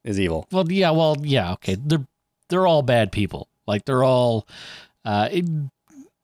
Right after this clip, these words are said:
Speaker 2: doing things, uh, the way you do things is, is important. It's not just, uh, you know, the, the ends do not justify the means. The ends justifying the means. I think it was Machiavelli that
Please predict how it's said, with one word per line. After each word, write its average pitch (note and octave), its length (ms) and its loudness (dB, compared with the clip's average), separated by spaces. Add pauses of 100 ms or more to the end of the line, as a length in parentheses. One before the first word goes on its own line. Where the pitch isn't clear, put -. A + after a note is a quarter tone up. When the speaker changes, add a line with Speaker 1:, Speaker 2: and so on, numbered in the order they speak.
Speaker 2:
doing F3+ 340 2
things, D3+ 540 0
uh, A2+ 600 0
the C3+ 140 0
way E3+ 140 4
you E3 240 4
do C3 160 2
things B2+ 300 0
is, G#2 420 -2
is A2 220 -2
important. F2+ 560 -6 (140)
It's - 200 -6
not G#2+ 160 -2
just, - 400 -6
uh, F2 320 -4
you G2 80 -4
know, F2 80 -2
the, G#2 160 -2
the A#2+ 280 -2
ends A#2+ 320 -2
do G#2+ 120 -6
not G#2+ 420 -2 (580)
justify G2+ 500 -2
the F#2 80 0
means. F#2 380 -2 (260)
The C3+ 220 0
ends C3+ 180 2
justifying B2 500 0
the G#2 80 0
means. G#2 180 0
I G#2+ 40 0
think B2+ 140 -2
it A#2+ 40 0
was G2 100 0
Machiavelli F#2+ 680 -2
that F2 180 -6